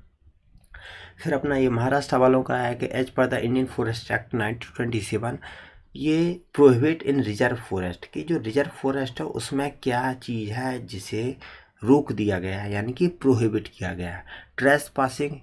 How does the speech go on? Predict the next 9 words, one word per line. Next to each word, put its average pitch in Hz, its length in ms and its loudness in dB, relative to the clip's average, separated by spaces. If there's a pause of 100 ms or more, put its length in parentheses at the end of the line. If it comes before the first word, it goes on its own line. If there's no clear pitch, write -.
(120)
या 113 80 2 (160)
पास्चर 123 440 -4
कैटल, - 340 -6 (120)
ए, 110 580 4 (120)
पास्चर 120 460 2
कैटल, 143 300 0 (840)
फिल, 135 420 6
ग्रिड, 120 440 6
लॉप, 117 440 4